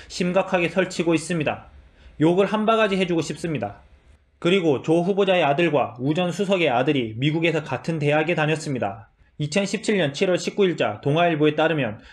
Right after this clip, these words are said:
조국 수석의 아들 조원 씨와 우병우 전 수석의 아들 우주성 씨는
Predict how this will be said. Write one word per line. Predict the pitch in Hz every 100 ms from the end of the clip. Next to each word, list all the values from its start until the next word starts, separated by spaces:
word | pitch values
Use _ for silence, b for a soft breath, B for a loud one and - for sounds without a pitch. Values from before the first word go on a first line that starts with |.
| B
조국 | - 165 208
수석의 | 220 208 196 175
아들 | 147 143 110
조원 | - 143 165
씨와 | 165 120 98 - B B
우병우 | 151 175 196 190
전 | 165
수석의 | 151 180 190 170
아들 | 135 139 123
우주성 | 127 151 175 175
씨는 | 170 151 127